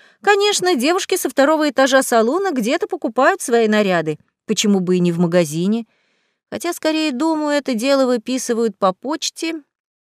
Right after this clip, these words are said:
а доставляют их тем же перевозчикам, что и товары для склада. И не криви так морду. Кружева не заразные. Ищи лучше детское". Невнятно бухтя под нос,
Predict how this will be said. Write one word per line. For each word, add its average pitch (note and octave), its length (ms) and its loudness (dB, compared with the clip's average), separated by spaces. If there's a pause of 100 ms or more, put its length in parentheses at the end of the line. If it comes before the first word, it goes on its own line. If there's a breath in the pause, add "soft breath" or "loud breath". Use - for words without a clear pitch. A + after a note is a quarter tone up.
(220)
а A3+ 160 2
доставляют D4+ 600 2
их F3+ 120 -4
тем D#4 200 -2
же C#4+ 100 -4
перевозчикам, D4+ 640 -2
что C#4 200 -2
и C4+ 40 0
товары D4+ 420 2
для C#4 220 0
склада. D#3+ 580 -4 (460)
И A3 160 0
не A3 140 4
криви A3+ 300 0
так A3+ 240 0
морду. F3 460 0 (280)
Кружева A3+ 460 4
не C#4+ 120 -2
заразные. G#3 720 2 (300)
Ищи C4 260 0
лучше A#3+ 300 -2
детское". F3+ 640 -2 (1300)
Невнятно G3+ 600 0
бухтя G3+ 400 0
под B3 280 0
нос, A3 280 -2